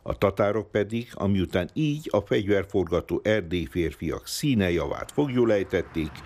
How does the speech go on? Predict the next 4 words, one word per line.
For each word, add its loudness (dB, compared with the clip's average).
végigdúlták, -2
kirabolták -2
Erdélyt. -8
Korabeli 2